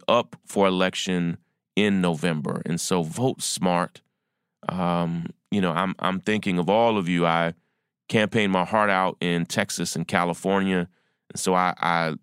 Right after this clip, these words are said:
love all of you that I met on the road. It was a, just a, a beautiful, fun experience. I, was even in California for the past few days, campaigning through today. Uh, I'm, I am now back in Brooklyn.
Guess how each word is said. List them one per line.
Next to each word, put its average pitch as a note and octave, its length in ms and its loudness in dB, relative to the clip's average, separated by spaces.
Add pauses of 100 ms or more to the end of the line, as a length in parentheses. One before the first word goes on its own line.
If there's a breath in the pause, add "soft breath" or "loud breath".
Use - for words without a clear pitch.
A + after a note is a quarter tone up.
(120)
love G#2 320 2
all G#2+ 240 4
of F#2+ 100 0
you F#2+ 120 2
that F2 100 2
I E2 140 2
met F#2 220 2
on E2+ 120 2
the E2 100 0
road. E2+ 300 2
It D2+ 100 0
was D2+ 220 -4
a, D#2+ 160 -4 (420)
just - 200 -6
a, F2 80 0 (200)
a - 60 -4
beautiful, G2+ 560 0
fun F#2+ 300 2
experience. F2+ 840 0 (540)
I, F2+ 60 2 (260)
was E2+ 320 2
even F2+ 180 4
in F2 100 0
California F#2 520 0
for F2 100 -4
the D#2+ 80 -2
past E2+ 340 0
few E2 120 -4
days, F#2+ 540 0 (380)
campaigning G2 520 0
through E2 240 -4
today. G#2+ 540 -2 (680)
Uh, G2 40 0
I'm, F2+ 380 0 (100)
I G2 100 0
am F2 180 -2
now F2+ 200 -2
back G#2 360 -4
in F#2+ 120 0
Brooklyn. F2 520 -2